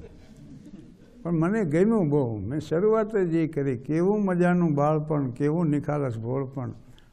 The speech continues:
લાવ શોધી લઉં ફરી વેરી દવા શાણપણ." સમસ્યા બધી શાણપણ આવ્યા પછી સર્જાણી ભાઈ, બાકી બાળકોને તો કાંઈ નથી. નાના નાના બાળકો નદીનો કિનારો રેતીનો અને એમાં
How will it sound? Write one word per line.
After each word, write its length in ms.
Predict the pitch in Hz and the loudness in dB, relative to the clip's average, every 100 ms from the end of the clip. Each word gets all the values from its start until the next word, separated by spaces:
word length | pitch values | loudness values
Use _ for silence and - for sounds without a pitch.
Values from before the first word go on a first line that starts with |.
| - | -10
લાવ 300 | 123 147 202 | 0 4 4
શોધી 440 | 185 180 180 180 165 | 4 4 4 6 6
લઉં 240 | 156 202 | 6 6
ફરી 440 | 156 160 151 127 | 4 2 2 0
વેરી 440 | 110 127 165 208 165 | -2 0 2 4 2
દવા 340 | 135 131 120 | 2 -2 -4
શાણપણ." 540 | 92 113 110 90 - - - - - - - - - - - - | -6 -8 -10 -10 -16 -20 -20 -20 -20 -20 -20 -20 -20 -20 -14 -4
સમસ્યા 500 | 156 208 - 202 185 | 0 0 4 4 6
બધી 280 | 180 185 | 4 4
શાણપણ 520 | 160 151 170 180 180 151 | 2 2 0 0 0 2
આવ્યા 280 | 143 156 | 2 0
પછી 360 | 127 131 127 139 | -2 -4 -2 -4
સર્જાણી 560 | 117 123 127 127 110 107 | -4 -6 -4 -4 -6 -8
ભાઈ, 280 | 107 151 - 160 - - - - - 175 | -8 -8 -10 -16 -20 -20 -20 -20 -14 -8
બાકી 260 | 185 196 | -6 -2
બાળકોને 600 | 160 160 175 175 175 165 | -2 0 0 0 0 0
તો 120 | 135 127 | -2 -4
કાંઈ 280 | 139 151 | -2 -2
નથી. 380 | 131 123 110 131 - - - - - - 135 | -2 -4 -6 -8 -12 -20 -20 -20 -20 -12 -4
નાના 240 | 143 165 | -2 0
નાના 240 | 175 180 | 0 0
બાળકો 640 | 170 156 170 180 185 233 294 - - - - - - - - - - - - | 0 0 2 0 -2 -4 -6 -14 -20 -20 -20 -20 -20 -20 -20 -20 -20 -16 -6
નદીનો 520 | 139 156 180 175 170 | -4 2 2 2 0
કિનારો 560 | 175 151 165 170 175 139 | 0 0 0 2 2 2
રેતીનો 600 | 147 156 170 175 202 302 - - - - | 0 2 0 0 -2 -8 -14 -20 -16 -6
અને 140 | 151 | -4
એમાં 760 | 151 151 175 190 160 160 - | -2 -2 0 0 0 -2 -8